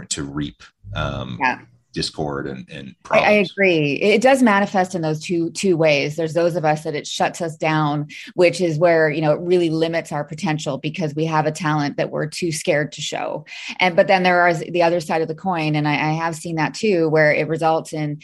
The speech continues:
Speaker 2: in real aggression and, and, um, defes-, defensiveness and bravado to a certain extent to mask the insecurity, which is very visibly toxic, uh, to an organization because they're actually, then those people with those behaviors are actually impacting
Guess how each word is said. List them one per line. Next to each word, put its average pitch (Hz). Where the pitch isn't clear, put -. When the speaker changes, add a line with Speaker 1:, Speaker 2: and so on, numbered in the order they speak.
Speaker 2:
in 156
real 175
aggression 156
and, 151
and, 151
um, 143
defes-, 156
defensiveness 160
and 147
bravado 151
to 156
a 156
certain 151
extent 147
to 147
mask 156
the 151
insecurity, 147
which 202
is 175
very 190
visibly 156
toxic, 147
uh, 147
to 160
an 151
organization 143
because 151
they're 175
actually, 147
then 160
those 208
people 156
with 147
those 196
behaviors 147
are 151
actually 156
impacting 156